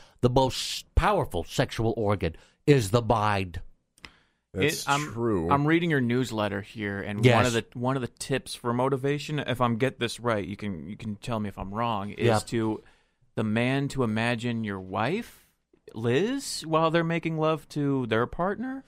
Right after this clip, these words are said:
Speaker 2: That's really strange,
Speaker 1: My wife,
Speaker 2: actually.
Speaker 1: Liz, is a beautiful woman.
Speaker 3: Okay.
Speaker 1: And she's very versatile in the bedroom.
Speaker 2: Ugh.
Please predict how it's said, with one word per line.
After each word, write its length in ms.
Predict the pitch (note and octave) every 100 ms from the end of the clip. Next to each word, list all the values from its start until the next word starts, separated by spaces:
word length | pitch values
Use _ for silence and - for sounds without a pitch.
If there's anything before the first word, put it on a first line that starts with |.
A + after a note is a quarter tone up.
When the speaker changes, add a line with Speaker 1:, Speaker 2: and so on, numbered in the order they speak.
| -
Speaker 2:
That's 320 | C3 C#3+ -
really 260 | B2+ C3+ G#2+
strange, 480 | - - F2+ D2 C#3+
Speaker 1:
My 160 | F3
wife, 320 | G3 E3+ E3+
Speaker 2:
actually. 140 | - C3+
Speaker 1:
Liz, 420 | C3+ B2+ - - -
is 220 | B2+ F#2+
a 160 | A#2 A2+
beautiful 680 | F2+ C3 G3 F3 - C3 B2
woman. 500 | A2+ C#3 G#2 G2 F2 - - _
Speaker 3:
Okay. 320 | - E3+ E3 D#3
Speaker 1:
And 140 | C3
she's 400 | - F#3 F#3 B2
very 440 | A2+ G3+ A#3 G#3+
versatile 1000 | C#3 G#2 G3+ G#3+ - - A2 F#2 F2+ F#2
in 100 | G2+
the 80 | F#2
bedroom. 500 | F2+ A2 F2+ G#2+ G#2+
Speaker 2:
Ugh. 300 | A#2 A2+ E2+